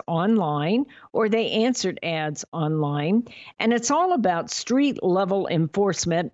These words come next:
and online advertising for enforcement, and also offender enforcement. You see, one of the first things that registered sex offenders will often do is reply to those sex ads online in hopes of picking up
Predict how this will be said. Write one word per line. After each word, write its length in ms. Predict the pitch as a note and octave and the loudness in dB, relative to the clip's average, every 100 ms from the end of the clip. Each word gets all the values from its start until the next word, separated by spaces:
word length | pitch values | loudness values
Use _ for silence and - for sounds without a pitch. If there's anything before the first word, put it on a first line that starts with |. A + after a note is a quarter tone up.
| - | -6
and 160 | F3+ F#3 _ | -6 -6 _
online 800 | F#3 G#3 C4+ C#4+ G3 F3 F3 F3 - | 0 2 4 4 4 2 2 0 -2
advertising 840 | F#3 F#3+ F#3+ F3+ D#3+ D#3+ D#3+ D3+ | -2 0 0 0 0 0 -2 -2
for 200 | E3+ E3+ | 0 0
enforcement, 720 | D3+ C#3 E3 D#3 - D#3+ E3+ - - - - _ A#3 | 0 -2 0 0 0 -2 -2 -6 -20 -20 -20 _ 0
and 120 | A#3+ | 2
also 460 | D#4 - E4+ C4 - - | 2 2 2 2 0 -2
offender 680 | E3+ - G3+ A3 G#3 D3+ - | -2 -2 0 2 2 0 -2
enforcement. 720 | D3 D#3+ D3 E3 D#3+ - D3 - - | -2 0 0 0 0 -2 -6 -8 -2
You 80 | G3+ | 0
see, 420 | - D4 A#3+ - _ | 2 2 0 -2 _
one 300 | A#3 G3+ D4+ | 2 2 4
of 60 | F#4+ | 2
the 140 | F4 | 0
first 380 | - G#3 F#3+ - | 2 2 0 -2
things 400 | G3 E3 D3 D#3 | -2 -2 -2 -2
that 180 | F#3 - | -2 2
registered 560 | F3 G#3 - F#3+ E3 | 2 2 0 0 0
sex 380 | - - F3+ - | 0 0 0 0
offenders 520 | E3+ F3+ E3+ E3 D#3 | -2 0 0 0 0
will 200 | E3 D#3+ - | 0 0 0
often 460 | E3 D#3+ D3+ D#3 | 0 0 -2 0
do 500 | D#3+ C#4 B3 C#3 G#3+ - - - - - | 2 2 2 2 0 -2 -14 -16 -10 -2
is 240 | A3 F#3+ | 0 2
reply 640 | A3+ A#3 A#3 B3+ E4 A#3 F3 | 2 2 0 -2 0 0 0
to 160 | F#3 F#3+ | 0 0
those 280 | F#3 E3+ | 2 0
sex 360 | - B3 C4+ - | 2 0 0 -2
ads 300 | E3 D#3+ - | -2 -2 -4
online 800 | D#3 F3 E3 F3 A3+ A3+ D#3 F3+ | -4 -2 0 0 2 0 0 -4
in 200 | - F#3 | -2 -2
hopes 420 | E3+ C4 B3+ G3+ | 0 0 0 0
of 160 | G3 E3+ | -2 -2
picking 400 | - A3 C#4 G#3 | -4 -2 0 2
up 260 | C#3+ D#3+ | 0 -2